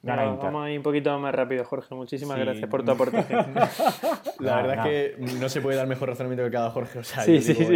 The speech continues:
Speaker 3: Inter claramente, vaya.
Speaker 2: Sí, yo creo que también, Inter.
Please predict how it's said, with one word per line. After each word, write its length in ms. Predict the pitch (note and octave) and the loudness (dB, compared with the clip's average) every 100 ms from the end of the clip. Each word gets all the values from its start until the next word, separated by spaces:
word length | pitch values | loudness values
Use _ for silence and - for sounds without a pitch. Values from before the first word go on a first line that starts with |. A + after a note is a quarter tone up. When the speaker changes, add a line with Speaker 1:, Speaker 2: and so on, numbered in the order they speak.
| A2+ | 2
Speaker 3:
Inter 200 | A#2 G#2+ | 0 -2
claramente, 420 | A2 G#2 A2 G2+ | -4 -4 -6 -6
vaya. 300 | G2+ G2+ F#2+ - _ _ | -6 -8 -10 -18 _ _
Speaker 2:
Sí, 240 | - D3 | 0 2
yo 80 | C#3 | 4
creo 160 | D3 D#3 | 6 4
que 80 | |
también, 320 | C3 B2 A#2+ A#2 | 2 -2 -4 -6
Inter. 420 | C#3 B2 A#2 G#2+ | -8 -4 -4 -6